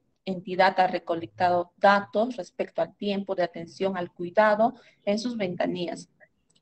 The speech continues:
Así tenemos, como vemos aquí en el cuadro, tenemos los números en segundos que, de la atención que se brindó a los usuarios, ¿no? Y en, acá en la barra vertical se tiene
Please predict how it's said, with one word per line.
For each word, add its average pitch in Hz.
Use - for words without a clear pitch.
Así 190
tenemos, 170
como 190
vemos 196
aquí -
en 190
el 180
cuadro, 190
tenemos 202
los 185
números 214
en 190
segundos 202
que, 175
de 196
la 185
atención 214
que 190
se 175
brindó 190
a 233
los 185
usuarios, 170
¿no? 208
Y 226
en, 240
acá 202
en 190
la 185
barra 185
vertical 226
se 208
tiene 202